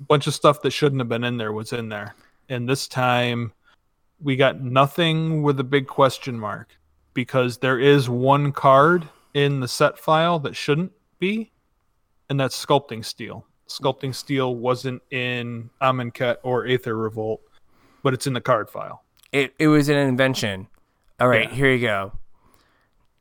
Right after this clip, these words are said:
Speaker 2: Dead A F trivia time.
Speaker 1: Okay.
Speaker 2: Who got a Sculpting Steel in their sealed pool in G P Atlanta? Like,
Speaker 1: Are you asking me?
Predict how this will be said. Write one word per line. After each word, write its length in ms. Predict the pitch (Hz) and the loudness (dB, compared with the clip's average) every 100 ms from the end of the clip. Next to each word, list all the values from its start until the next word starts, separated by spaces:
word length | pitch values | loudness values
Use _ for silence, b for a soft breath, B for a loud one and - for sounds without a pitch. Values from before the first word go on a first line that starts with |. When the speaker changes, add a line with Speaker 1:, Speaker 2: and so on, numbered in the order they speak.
| _ _ _ - | _ _ _ 2
Speaker 2:
Dead 220 | 120 120 | 2 4
A 300 | 120 123 120 | 2 2 4
F 200 | 120 - | 4 4
trivia 440 | - 123 113 101 | 4 4 4 2
time. 440 | - 104 95 95 98 - - _ _ _ _ 143 | 2 4 4 2 -6 -14 -20 _ _ _ _ -8
Speaker 1:
Okay. 280 | 113 127 98 - - _ _ _ _ _ B B B - | -4 -4 -4 -10 -20 _ _ _ _ _ B B B 6
Speaker 2:
Who 760 | - - 156 170 165 156 202 254 - - - _ _ _ _ _ _ _ _ _ _ | 12 12 12 12 10 8 4 2 0 -4 -16 _ _ _ _ _ _ _ _ _ _
got 360 | 151 139 143 - - | 6 8 8 6 -2
a 140 | 135 | 0
Sculpting 640 | 135 - 139 143 - 147 147 | 0 2 4 4 4 0 0
Steel 640 | - 170 156 117 107 117 | -2 0 2 2 0 -2
in 220 | 131 131 123 | -4 -2 0
their 160 | 120 | 0
sealed 520 | 113 - 143 143 143 | -2 -4 0 2 6
pool 480 | - 113 104 98 98 - - - | 8 8 6 -4 -6 -8 -10 -4
in 180 | 123 | -2
G 200 | 107 117 | -2 4
P 240 | 110 120 117 | 8 8 8
Atlanta? 580 | 113 120 127 98 98 - - - - | -2 -4 -4 -6 -8 -10 -12 -20 -14
Like, 200 | 113 113 | -10 -2
Speaker 1:
Are 40 | |
you 160 | 135 127 | 2 4
asking 420 | 123 - 123 120 | 2 0 -4 -4
me? 240 | 120 156 | -2 -2